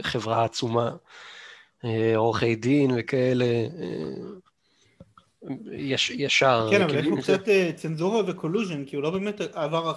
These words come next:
Speaker 2: על התנאים לא של יוטיוב ולא של טוויטר, נכון?
Speaker 1: זה נכון, כן, הוא לא,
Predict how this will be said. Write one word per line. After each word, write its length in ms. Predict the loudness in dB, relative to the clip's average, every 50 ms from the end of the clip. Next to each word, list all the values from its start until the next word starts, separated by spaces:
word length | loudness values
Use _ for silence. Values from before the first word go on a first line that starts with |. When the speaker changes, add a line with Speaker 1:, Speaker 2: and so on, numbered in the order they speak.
| -6 -6
Speaker 2:
על 220 | -4 -4 -2 -2 -2
התנאים 800 | -4 -4 -6 -8 -8 -10 -10 -8 -8 -6 -6 -6 -8 -10 -12 -14 _ _ _ _ _ _ _ _ _ _
לא 240 | -6 0 0 0 0
של 340 | 0 -4 -6 -6 -6 -6 -6
יוטיוב 400 | -6 -4 -4 -4 -4 -4 -4 -6
ולא 180 | -4 -4 -4 -4
של 460 | -4 -6 -8 -6 -8 -8 -10 -12 -16 -14 _
טוויטר, 320 | -8 -8 -6 -8 -8 -10
נכון? 360 | -10 -10 -8 -8 -8 -8 -10 -14 _ _ _ _ _ _ _ _ _ _ _ _ _ _ _ _ _ _ _ _ _ _ _ _ _ -10
Speaker 1:
זה 200 | -4 -2 0 2
נכון, 380 | 2 2 2 2 0 0 -2 -6 -14 _ _ _ -12
כן, 180 | -10 -8 -8
הוא 100 | -6 -6
לא, 440 | -4 -2 0 2 2 4 2 2